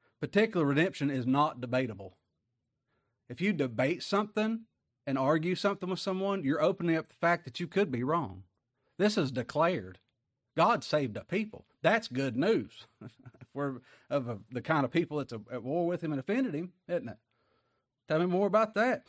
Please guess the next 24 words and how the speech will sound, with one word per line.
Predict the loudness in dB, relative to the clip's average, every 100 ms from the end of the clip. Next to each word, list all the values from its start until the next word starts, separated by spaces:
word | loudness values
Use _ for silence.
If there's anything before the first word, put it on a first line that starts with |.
| -2
It's | -2 -2
plainly | 2 4 6 4
deca-, | 4 4 2
declared. | 2 2 2 2 -4 0
I | 4 6
wouldn't | 4 0
spend | -2 0 0 2
five | 4 4 4
minutes | 2 2 2
arguing | 0 0 0 -6
with | -6
somebody | -8 -10 -12
over | -18 -20
it. | _ _ _ _ _ _ _ _ _ _ _ _ _ _ _ _ _
The | -4
Pharisees | 2 2 2 0 -2
believed | -2 -2 -2 -2
in |
election | -4 -4 -6 -8 -8
and | -8
particular | -10 -10 -8 -8
redemption, | -6 -8 -10 -12
didn't | -10 -12
they? | -18